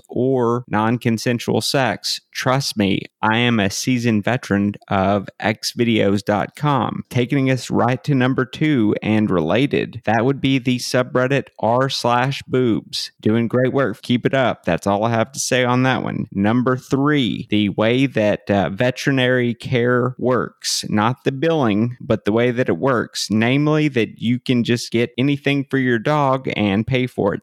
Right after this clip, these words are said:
That's how the United States healthcare system should work. Now, bad things of the week. The three things that I have for this week are, number one, a subreddit called Doll Cum.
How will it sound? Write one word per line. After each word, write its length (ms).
That's 240
how 180
the 300
United 440
States 280
healthcare 440
system 440
should 180
work. 420
Now, 160
bad 380
things 320
of 80
the 80
week. 540
The 100
three 240
things 300
that 100
I 60
have 280
for 120
this 280
week 520
are, 560
number 440
one, 580
a 220
subreddit 800
called 560
Doll 420
Cum. 640